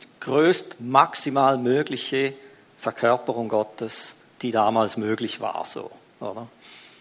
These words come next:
In dieser, um diese Bundeslade herum. Das war im Allerheiligtum. Und wenn sie rausgenommen wurde, war sie immer verhüllt.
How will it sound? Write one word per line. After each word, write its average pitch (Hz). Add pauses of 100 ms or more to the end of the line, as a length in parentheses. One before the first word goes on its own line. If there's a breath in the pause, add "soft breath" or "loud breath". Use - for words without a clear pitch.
(1040 loud breath)
In 135
dieser, 120 (160)
um 123
diese 113
Bundeslade 104
herum. 101
Das 107
war 107
im 113
Allerheiligtum. 117
Und 120
wenn 120
sie 120
rausgenommen 131
wurde, 131
war 110
sie 123
immer 113
verhüllt. 104